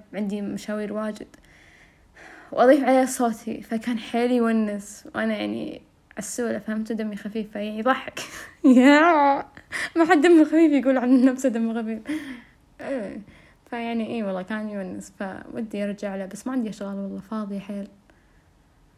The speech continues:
وعطاير فضاوة، أنا أكره الفضاوة. يا أوكي،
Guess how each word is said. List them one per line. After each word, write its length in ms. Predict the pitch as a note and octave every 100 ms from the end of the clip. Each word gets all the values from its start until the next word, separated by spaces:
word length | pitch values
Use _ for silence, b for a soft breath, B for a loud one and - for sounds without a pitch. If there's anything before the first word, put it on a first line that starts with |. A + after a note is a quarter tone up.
| b _ _ _ -
وعطاير 340 | A3+ A3+ B3+
فضاوة، 420 | A#3+ A#3 A3+ A3+ G#3+
أنا 100 | A3
أكره 200 | - G#3+
الفضاوة. 520 | G3+ G3+ G3+ G3 G3 - _ _ _ _ _ _ _ - -
يا 60 | A3
أوكي، 360 | G#3+ A3 G#3